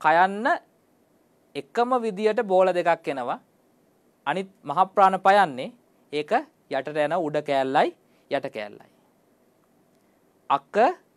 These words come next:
ර. ඊළඟ වචනේ අයන්න, කයන්න, චයන්න. ආ, ක, ච. ඔන්න ඔබටත් අවස්ථාව තියෙනවා. ඊළඟ වචනේ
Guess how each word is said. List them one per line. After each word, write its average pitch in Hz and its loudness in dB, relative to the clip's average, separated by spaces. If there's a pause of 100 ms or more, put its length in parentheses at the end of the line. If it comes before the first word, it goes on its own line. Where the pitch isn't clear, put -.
(920)
ර. - -4 (1800)
ඊළඟ 180 0
වචනේ 220 -4 (640)
අයන්න, 151 -2 (880)
කයන්න, 160 0 (1500)
චයන්න. 208 2 (880)
ආ, 156 4 (520)
ක, - -10 (1120)
ච. 262 2 (2250)
ඔන්න 151 -6
ඔබටත් 165 -2
අවස්ථාව 160 -2
තියෙනවා. 131 -10
ඊළඟ 165 -4
වචනේ 190 -6